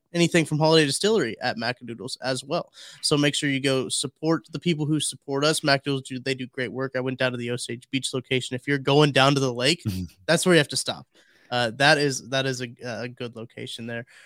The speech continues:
Speaker 2: And
Speaker 1: for Macadoodles.
Speaker 2: we,
Speaker 1: Yeah.
Speaker 2: we just put it out there. If you're going down to the shootout on August twenty-seventh, that weekend,
Speaker 1: Yep. Mm-hmm.
Speaker 2: stop by the Osage Beach Macadoodles and come say hi. May have something for you.
Speaker 1: We
Speaker 2: Uh,
Speaker 1: might.
Speaker 2: but we will be down there recording live a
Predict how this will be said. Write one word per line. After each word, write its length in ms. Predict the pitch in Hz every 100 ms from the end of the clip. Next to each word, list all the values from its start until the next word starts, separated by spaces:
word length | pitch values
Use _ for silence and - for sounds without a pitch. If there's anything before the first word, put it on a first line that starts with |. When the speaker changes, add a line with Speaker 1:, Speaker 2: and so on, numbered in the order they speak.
| -
Speaker 2:
And 180 | 135 -
Speaker 1:
for 80 |
Macadoodles. 420 | 123 123 123 135 135
Speaker 2:
we, 140 | 156 - -
Speaker 1:
Yeah. 160 | - 113
Speaker 2:
we 120 | 160
just 140 | 165 -
put 100 | 143
it 40 |
out 140 | 160 170
there. 100 | 107
If 160 | 107
you're 140 | 135 131
going 240 | 127 143
down 180 | 143 147
to 40 | 127
the 80 |
shootout 500 | 117 - 143 156 175 - 117
on 140 | 113
August 360 | 123 131 120 -
twenty-seventh, 680 | 143 139 - 143 170 175 -
that 160 | 139 135
weekend, 420 | 151 202 220 214 _ _
Speaker 1:
Yep. 100 | 151
Mm-hmm. 160 | 208 -
Speaker 2:
stop 280 | - 135 139
by 180 | 147 151
the 160 | 139
Osage 360 | 143 143 151 120
Beach 220 | 156 -
Macadoodles 560 | 143 165 160 180 190 151
and 80 | 143
come 140 | 170
say 160 | 147 175
hi. 300 | 139 101 - _ _
May 160 | 113 120
have 160 | 127
something 300 | - 110 123
for 220 | 113 110 85
you. 120 | 71 _ _ - _ _
Speaker 1:
We 120 | 175
Speaker 2:
Uh, 40 |
Speaker 1:
might. 80 | 104
Speaker 2:
but 100 | 101
we 100 | 110
will 120 | 135 127
be 100 | 135
down 280 | 139 143 147
there 120 | 147
recording 380 | 135 - 135 131
live 360 | 139 139 87
a 120 | 87